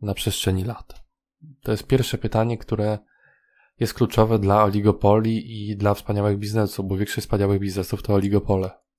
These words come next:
Nie wszystkie, ale identyfikacja, e, wspaniałego biznesu poprzez udział w rynku jest najprostszą, najprostszym modelem. Em,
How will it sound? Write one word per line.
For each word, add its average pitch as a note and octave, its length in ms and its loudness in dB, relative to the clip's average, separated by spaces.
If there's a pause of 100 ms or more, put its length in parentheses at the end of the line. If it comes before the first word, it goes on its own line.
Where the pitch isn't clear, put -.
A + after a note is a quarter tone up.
(480)
Nie C3 120 4
wszystkie, A2+ 600 2 (680)
ale A2 220 4
identyfikacja, A2+ 1300 2 (100)
e, G#2 160 -6
wspaniałego A2 520 2
biznesu G#2+ 520 -2
poprzez A2+ 500 0
udział A2+ 260 6
w G2+ 40 4
rynku G#2+ 560 2
jest B2+ 300 -2
najprostszą, B2 800 0
najprostszym A#2+ 480 0
modelem. G#2 400 2 (1800)
Em, A2 680 0